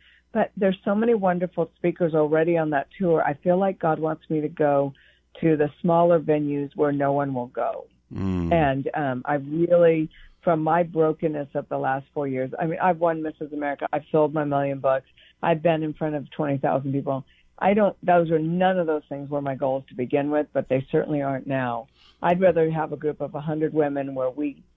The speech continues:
Speaker 1: get real ministry going. It's all real ministry, but I mean, where you can get more personal
Speaker 2: Right,
Speaker 1: ministry
Speaker 2: right.
Speaker 1: is what I,
Speaker 2: That's
Speaker 1: I mean, all of the events are wonderful,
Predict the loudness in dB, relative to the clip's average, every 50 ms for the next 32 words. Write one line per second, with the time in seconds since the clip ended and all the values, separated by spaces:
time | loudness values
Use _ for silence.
0 | _ _ 2 2 2 0 -2 -4 0 4 6 6 6 6 4 2 -2 -4 -6 -6
1 | -8 -8 -6 -6 -6 -4 -2 -2 -2 -2 -2 -4 -6 -6 -10 -12 _ _ -2 0
2 | 4 4 6 6 4 4 2 0 -2 -4 -8 -10 -12 -12 -12 -12 -8 -4 -4 -4
3 | -2 -4 -4 -6 -6 -6 -6 -6 -8 -8 -8 -8 -6 -4 -4 -4 -2 -2 -4 -6
4 | -6 -8 -8 -4 -2 -2 0 2 2 2 0 0 -2 -4 -8 _ -10 -8 -6 -6
5 | -4 -2 -2 -2 -2 -2 -4 -4 -4 -4 -4 -2 -4 -4 -8 _ _ _ _ _
6 | _ _ _ _ -20 _ _ _ -2 0 2 4 4 4 4 4 4 4 4 4
7 | 2 -2 -6 -8 -10 -8 -10 -12 -12 -12 -10 -10 -10 -8 -10 -10 -12 _ _ _
8 | _ _ -12 -10 -10 -10